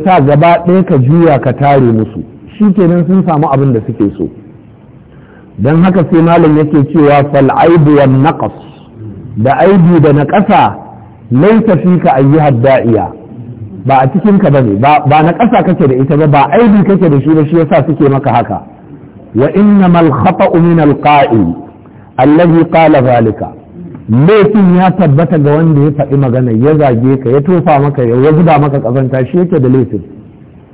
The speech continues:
Don haka karka daina wa'azin. Wannan darasi kun ji darasin da yake karantar da mu.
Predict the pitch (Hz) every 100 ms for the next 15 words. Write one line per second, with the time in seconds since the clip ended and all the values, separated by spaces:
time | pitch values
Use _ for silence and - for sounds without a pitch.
0 | - - - 147 165 160 180 175 156 151
1 | 143 135 113 98 - - - - - -
2 | - - - - - 110 143 190 190 175
3 | 170 160 175 147 160 156 - 156 143 151
4 | 165 147 - 143 131 131 131 110 120 117
5 | 120 101 85 71